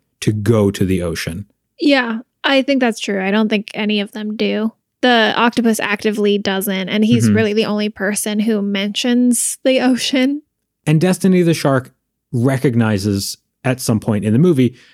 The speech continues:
Speaker 1: that she would be more comfortable in the ocean. But the rest of the fish,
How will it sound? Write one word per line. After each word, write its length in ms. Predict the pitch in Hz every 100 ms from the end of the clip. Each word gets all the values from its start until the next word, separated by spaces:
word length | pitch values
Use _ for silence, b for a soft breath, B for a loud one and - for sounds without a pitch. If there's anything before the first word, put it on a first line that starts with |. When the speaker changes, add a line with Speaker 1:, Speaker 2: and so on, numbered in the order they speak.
| -
Speaker 1:
that 160 | 127 120
she 180 | -
would 160 | 131 110
be 140 | 117
more 220 | 113 107 98
comfortable 680 | - 123 110 104 82 - - _ _
in 180 | 120 98
the 140 | 90
ocean. 440 | 85 80 - 92 113 _ _ _
But 180 | 123 143
the 100 | 143
rest 280 | 143 160 -
of 80 | 175
the 60 |
fish, 320 | 160 131 120